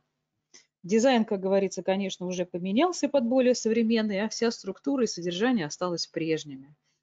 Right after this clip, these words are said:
Ниже некоторое количество разных картинок, а именно логотипы компаний, с которыми я работала в рамках Digital и в которые уже сняты соглашения о неразглашении, так называемые Н Д А,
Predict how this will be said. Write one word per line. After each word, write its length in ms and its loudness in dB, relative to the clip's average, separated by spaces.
Ниже 400 6
некоторое 440 2
количество 520 0
разных 360 0
картинок, 720 0
а 140 2
именно 360 2
логотипы 540 0
компаний, 540 2
с 100 -4
которыми 460 0
я 240 2
работала 640 0
в 380 -2
рамках 500 0
Digital 580 4
и 280 4
в 120 -6
которые 480 4
уже 320 2
сняты 500 0
соглашения 640 -4
о 40 -8
неразглашении, 920 0
так 240 -4
называемые 800 -6
Н 80 -4
Д 120 -8
А, 280 2